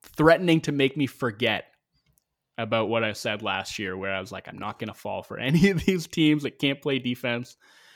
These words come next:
uh, with the best of the best." I just don't know anymore, man. This team,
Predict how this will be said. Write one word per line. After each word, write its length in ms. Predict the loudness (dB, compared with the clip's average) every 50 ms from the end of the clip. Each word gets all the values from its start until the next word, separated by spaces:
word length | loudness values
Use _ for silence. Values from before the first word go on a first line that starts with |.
| _ _ _ _ _ _ _ _ _ -6
uh, 240 | -4 -4 -2 -2 -4
with 140 | -4 -6 -6
the 80 | -4 -2
best 320 | 0 0 0 0 -2 -6
of 80 | -6 -6
the 80 | -4
best." 600 | -4 -2 -2 -2 -2 -4 -8 -14 -14 -16 -18 -20 _ _ _ _ _ -8
I 80 | -6
just 220 | -6 -6 -6 -4 -4
don't 160 | -2 0 0
know 180 | 2 2 2 0
anymore, 340 | 0 -2 -4 -8 -8 -8
man. 220 | -8 -6 -6 -6 -6
This 160 | -8 -10 -14
team, 480 | -12 -8 -6 -4 -4 -4 -4 -6 -8